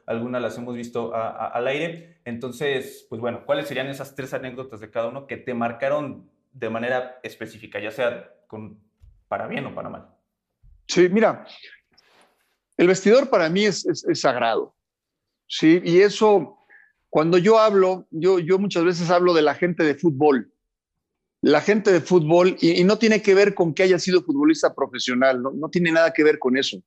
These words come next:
Speaker 2: para nada. La gente de fútbol es la gente que está involucrada las veinticuatro horas del día con el fútbol, viendo fútbol o jugando fútbol con los cuates, o yendo a un estadio, o, o, o muchas veces bajando al vestidor.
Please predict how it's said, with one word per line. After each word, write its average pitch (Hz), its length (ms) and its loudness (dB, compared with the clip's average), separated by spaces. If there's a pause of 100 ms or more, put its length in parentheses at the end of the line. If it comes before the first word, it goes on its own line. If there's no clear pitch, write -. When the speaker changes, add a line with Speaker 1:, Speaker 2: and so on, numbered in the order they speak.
Speaker 2:
para 98 180 0
nada. 123 340 2 (1000)
La 147 180 4
gente 214 220 2
de 202 80 4
fútbol 202 320 6
es 196 80 2
la 175 100 4
gente 196 260 0
que 190 100 -6
está 139 120 -2
involucrada 151 840 2 (480)
las 120 100 -2
veinticuatro 147 460 2
horas 147 100 2
del 131 140 2
día 151 160 2
con 135 140 -2
el 127 100 -4
fútbol, 156 400 2 (640)
viendo 147 360 2
fútbol 208 600 2 (100)
o 127 100 0
jugando 139 380 0
fútbol 147 300 0
con 131 100 -4
los 131 160 -4
cuates, 190 720 2 (340)
o 131 100 2
yendo 156 260 4
a - 20 0
un 151 80 -2
estadio, 175 720 2 (360)
o, 135 240 2
o, - 380 -2
o 127 60 0
muchas 165 300 0
veces 160 240 0
bajando 151 440 0
al 135 80 2
vestidor. 113 560 -4